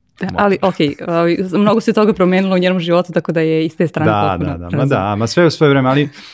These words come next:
Speaker 2: imamo taj avanturistički duh i uopšte, mm, volimo da istražujemo, ovaj, mali je definitivno nasledio neke
Speaker 1: <laughs>
Speaker 2: crte, a, elemente toga,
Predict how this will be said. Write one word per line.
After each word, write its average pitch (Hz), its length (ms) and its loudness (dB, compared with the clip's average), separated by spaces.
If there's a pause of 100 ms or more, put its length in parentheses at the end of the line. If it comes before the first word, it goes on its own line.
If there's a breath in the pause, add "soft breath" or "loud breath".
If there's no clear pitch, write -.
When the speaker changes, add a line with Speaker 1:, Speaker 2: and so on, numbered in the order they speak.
(100)
Speaker 2:
imamo 143 360 2
taj 107 220 -2
avanturistički 104 680 -8
duh 101 300 -6
i 92 260 -8
uopšte, 98 520 -6
mm, - 540 -18 (540 soft breath)
volimo 101 360 -2
da 95 100 -6
istražujemo, 123 680 0
ovaj, 117 240 0
mali 117 240 0
je 104 60 -2
definitivno 98 640 -6
nasledio 95 640 -8
neke 92 360 -12
Speaker 1:
<laughs> - 60 -6
Speaker 2:
crte, 120 420 -8 (760 soft breath)
a, 107 320 -6
elemente 113 480 -2
toga, 131 360 2